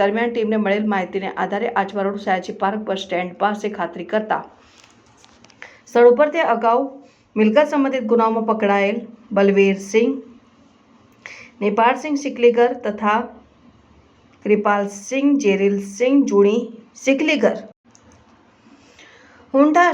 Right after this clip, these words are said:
શાઇન મોટરસાઇકલ સાથે શંકાસ્પદ જણાતા તેઓને કોર્ડન કરી તેઓની ઝડપી તપાસ દરમિયાન તેમની પાસેથી એક સોનાની નથણી તથા ચાંદીનો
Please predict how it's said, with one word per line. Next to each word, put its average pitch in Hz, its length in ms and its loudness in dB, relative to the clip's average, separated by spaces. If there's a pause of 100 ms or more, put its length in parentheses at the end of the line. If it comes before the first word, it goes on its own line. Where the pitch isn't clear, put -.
શાઇન 262 400 0
મોટરસાઇકલ 226 680 -4
સાથે 247 240 -4
શંકાસ્પદ 233 580 -4
જણાતા 208 320 -2 (140)
તેઓને 214 240 -2 (100)
કોર્ડન 220 380 2
કરી 254 220 2
તેઓની 233 220 2 (100)
ઝડપી 214 320 -6
તપાસ 196 380 -2 (120)
દરમિયાન 214 480 -2
તેમની 196 260 -4
પાસેથી 220 380 -4
એક - 80 -12
સોનાની 214 420 -2 (720)
નથણી 262 320 2 (120)
તથા 247 260 0
ચાંદીનો 226 340 2